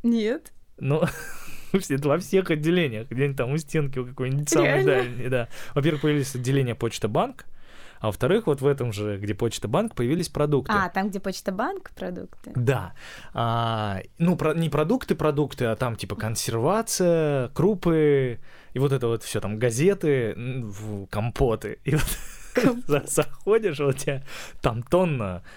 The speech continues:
Speaker 2: тушенки говяжьей, тонна тушенки свиной, гречка, рис, макароны, булгур, чего там только нет, бобы, все есть, понимаешь?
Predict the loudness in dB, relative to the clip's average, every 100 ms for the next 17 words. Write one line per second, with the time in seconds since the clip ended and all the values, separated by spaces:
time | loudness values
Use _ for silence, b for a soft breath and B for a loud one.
0 | B -2 0 0 0 -4 0 4 4 4
1 | 4 2 0 -2 2 4 4 -2 -4 -2
2 | -2 -2 -2 -4 -2 0 2 2 2 -2
3 | -2 2 4 4 2 -2 0 0 2 2
4 | 2 -2 -4 0 2 4 4 4 -2 -6
5 | -2 2 2 2 4 4 4 0 -2 2
6 | 4 4 0 2 0 2 0 0 0 2
7 | 2 4 2 2 -2 -8 -4 2 2 2
8 | -2 -6 -12 -6 -6 -6